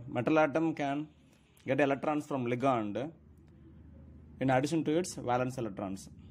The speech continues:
to attain eighteen. The attainment of eighteen electron rule configuration leads to the stability of the, the particular complex. If it obeys eighteen electron,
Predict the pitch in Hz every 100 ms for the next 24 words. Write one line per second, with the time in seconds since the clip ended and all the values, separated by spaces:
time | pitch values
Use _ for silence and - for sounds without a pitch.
0 | - - - 147 143 131 127 131 160 202
1 | 220 - - - - 117 120 98 113 101
2 | - - - - - - - - - -
3 | - - 123 131 127 175 185 175 165 151
4 | 147 147 160 147 117 143 139 123 123 110
5 | 120 131 - - - - - _ - 127
6 | 131 139 127 127 127 131 - 127 143 233
7 | - - - - - - - - 135 131
8 | 131 107 123 110 95 - 107 107 190 247
9 | - 98 101 113 101 113 98 101 101 98
10 | 95 - - - - - - - - -
11 | - - - - 151 175 160 151 196 214
12 | - - - - 151 175 160 139 147 160
13 | 220 277